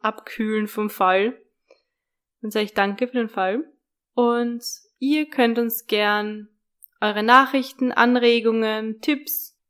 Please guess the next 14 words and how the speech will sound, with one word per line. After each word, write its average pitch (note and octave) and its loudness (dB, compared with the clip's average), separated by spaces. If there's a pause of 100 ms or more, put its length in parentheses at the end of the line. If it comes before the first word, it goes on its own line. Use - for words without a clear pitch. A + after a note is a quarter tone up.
und G3+ -4
euer G3 -2
Feedback A3+ 0 (280)
auf F#3+ -6
Instagram B3 2
schreiben. A3 0
Da A3 -2
heißen G3 -4
wir F#3+ -10
ein G3+ -4
Achtel G3 -6
Mord G3 -2
Punkt G3+ -8
Podcast. D4 0